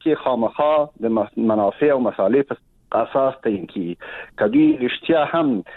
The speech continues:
په دې بریالي شوي وي چې خپل ځان ته الټرنیټیو ټاکلی وي، چې مثال دوی کولی شي د، د غرب په ځای یا د امریکې په ځای یا د نورو زبرځواکو په ځای دوی د چین یا د، م، روس سره کومه رابطه جوړه کړې وي، دا به هم د افغانانو د نجات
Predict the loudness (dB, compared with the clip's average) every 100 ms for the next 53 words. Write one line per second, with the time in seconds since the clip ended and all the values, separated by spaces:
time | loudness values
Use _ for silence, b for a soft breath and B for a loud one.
0 | B -2 2 2 2 2 0 0 2 2
1 | 4 4 4 0 -4 0 0 2 0 2
2 | 0 0 0 0 0 0 0 0 0 0
3 | 0 2 0 -2 -4 B B B 0 0
4 | 2 0 2 0 0 0 2 2 0 -2
5 | -2 0 2 2 4 2 0 -2 -2 -2
6 | -4 0 2 2 2 2 0 -2 -2 0
7 | 0 0 2 2 2 2 -2 -4 B B
8 | B 2 4 4 4 4 2 2 0 -2
9 | -4 0 2 0 -6 B -2 0 2 2
10 | 2 4 4 4 4 4 4 2 0 2
11 | 2 2 0 0 0 2 0 0 2 0
12 | 0 0 2 2 2 2 2 0 B B
13 | B -2 0 2 0 2 2 2 0 2
14 | 2 2 2 2 0